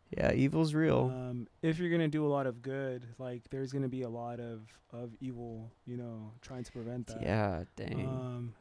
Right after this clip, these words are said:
Speaker 1: That's the
Speaker 2: not that I'm
Speaker 1: truth.
Speaker 2: saying, you know, that everybody that goes through that or finds out
Speaker 1: Yeah,
Speaker 2: they're not
Speaker 1: yeah.
Speaker 2: called is because, you know, the, the devil, you know,
Speaker 1: Yeah,
Speaker 2: led them
Speaker 1: right,
Speaker 2: away,
Speaker 1: right.
Speaker 2: but, um, but there is that whole spiritual aspect. Um,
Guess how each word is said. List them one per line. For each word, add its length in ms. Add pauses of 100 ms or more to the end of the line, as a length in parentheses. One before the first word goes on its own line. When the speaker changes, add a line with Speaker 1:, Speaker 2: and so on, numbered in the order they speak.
(120)
Speaker 1:
That's 200
the 60
Speaker 2:
not 140
that 120
I'm 80
Speaker 1:
truth. 60
Speaker 2:
saying, 340
you 80
know, 240
that 360 (640)
everybody 380
that 120
goes 240
through 140
that 260
or 160
finds 220
out 40
Speaker 1:
Yeah, 100
Speaker 2:
they're 80
not 80
Speaker 1:
yeah. 160
Speaker 2:
called 160
is 60
because, 480
you 100
know, 300
the, 120
the 120
devil, 440
you 80
know, 100
Speaker 1:
Yeah, 220
Speaker 2:
led 40
them 60
Speaker 1:
right, 160
Speaker 2:
away, 180
Speaker 1:
right. 260 (100)
Speaker 2:
but, 340 (640)
um, 480
but 180
there 140
is 120
that 120
whole 180
spiritual 460
aspect. 560 (100)
Um, 480